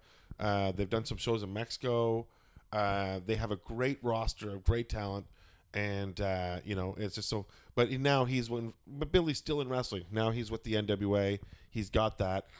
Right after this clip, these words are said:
and it's funny 'cause, like, for a guy who doesn't want to play the nostalgic tunes at his concerts, we're celebrating the seventieth anniversary of the N W A. There was plenty of nostalgia there.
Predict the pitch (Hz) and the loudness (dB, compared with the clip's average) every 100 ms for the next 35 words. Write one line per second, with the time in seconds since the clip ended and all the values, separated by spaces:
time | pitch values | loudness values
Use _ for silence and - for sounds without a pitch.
0 | - - 143 131 - 151 143 120 123 117 | -16 -6 -4 -4 -4 -4 -2 -2 -2 -2
1 | 110 - - _ 123 117 127 143 139 131 | -4 -4 -18 _ -2 0 2 2 2 0
2 | 120 123 110 110 110 101 - - - _ | -2 -2 -2 0 0 -2 -16 -20 -20 _
3 | - 120 - 127 120 107 101 - 120 113 | 2 2 4 2 2 0 -2 -2 0 -2
4 | 107 - 131 123 107 98 - 123 123 117 | -4 -4 -2 -2 -2 -6 -6 -2 -2 -2
5 | 92 85 - - _ _ _ _ - - | -4 -6 -10 -18 _ _ _ _ -20 -18
6 | - 120 123 135 131 113 120 113 104 101 | -4 0 2 2 0 2 2 2 0 0
7 | 131 120 117 110 107 107 - 110 110 104 | 2 2 2 0 0 0 -2 -4 0 0
8 | 113 - 104 101 - 95 98 101 101 98 | 0 -2 -2 -2 -2 -4 0 0 2 0
9 | 98 127 107 92 95 - _ - - - | 2 2 4 2 -2 -8 _ -20 -20 -20
10 | - 120 107 92 - 170 170 143 104 95 | 2 4 4 2 2 4 4 2 0 0
11 | 90 113 101 92 90 95 85 | 0 2 2 2 0 0 0